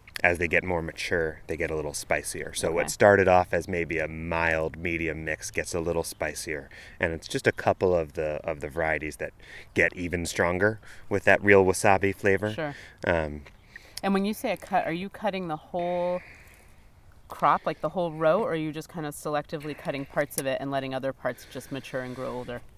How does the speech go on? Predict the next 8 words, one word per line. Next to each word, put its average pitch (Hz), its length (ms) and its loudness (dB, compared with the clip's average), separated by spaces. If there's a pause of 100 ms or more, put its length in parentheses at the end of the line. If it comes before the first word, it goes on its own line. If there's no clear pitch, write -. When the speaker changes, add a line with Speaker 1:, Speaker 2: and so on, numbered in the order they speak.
Speaker 1:
We'll 123 400 6
cut, - 480 4 (100)
um, 92 400 6 (840)
just 139 260 4
above 113 340 8
the 95 80 4
ground 87 580 2 (680)
and, 85 540 0